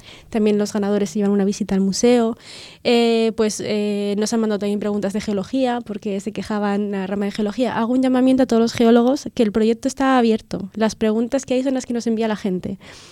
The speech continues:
Así que si cualquiera siente que su rama está poco, que hay pocas preguntas de lo que él hace,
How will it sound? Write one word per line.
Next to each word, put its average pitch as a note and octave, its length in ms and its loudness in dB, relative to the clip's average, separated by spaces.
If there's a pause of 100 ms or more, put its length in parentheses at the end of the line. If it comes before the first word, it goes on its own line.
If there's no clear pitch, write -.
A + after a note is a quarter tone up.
(160)
Así - 260 0
que G#3+ 100 2
si G#3+ 140 0
cualquiera B3 540 4
siente A#3 340 2
que F#3+ 120 -4
su G#3+ 180 -2
rama G#3+ 420 0 (400)
está A#3 240 0
poco, A#3 800 4
que A#3 60 -2
hay A3+ 80 2
pocas A3+ 300 -2
preguntas A#3 600 2
de G3+ 160 -2
lo G3+ 120 -2
que G3 560 -2
él A3 400 2
hace, A#3+ 400 0